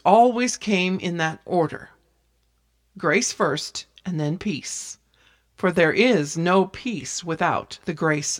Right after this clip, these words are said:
of God. This passage also shows me that the caught up or snatching away of God's children will not be a silent affair.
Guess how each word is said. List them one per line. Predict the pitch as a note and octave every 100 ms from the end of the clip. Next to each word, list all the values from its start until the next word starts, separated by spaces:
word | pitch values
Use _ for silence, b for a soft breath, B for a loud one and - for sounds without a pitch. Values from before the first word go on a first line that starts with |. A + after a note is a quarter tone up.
| -
of | E3
God. | F#3+ F3+ C#3+ D3 - _ _ _ _ _ _ _ _ -
This | C4+ C4+
passage | - - - A3+ G3 -
also | G3+ B3 - G3+
shows | - D3 C#3+
me | E3+
that | E3+ D3+ - _ _ _ _ _
the | -
caught | - - - G3+ -
up | F#3+ F3
or | - E3+ C#3+
snatching | D3+ - A3 G3+ - G3
away | D3 D#3 E3 D#3+ D3+ F#3 B B B
of | - F#3+
God's | F#3+ F3+ -
children | - A#3+ A3+ F#3 D#3+ C#3+
will | C3+ F#3+
not | F#3 F#3 A#3
be | G#3+ G3 -
a | G3
silent | - A#3 D4 B3 D3+
affair. | D3 D3+ C#3 C3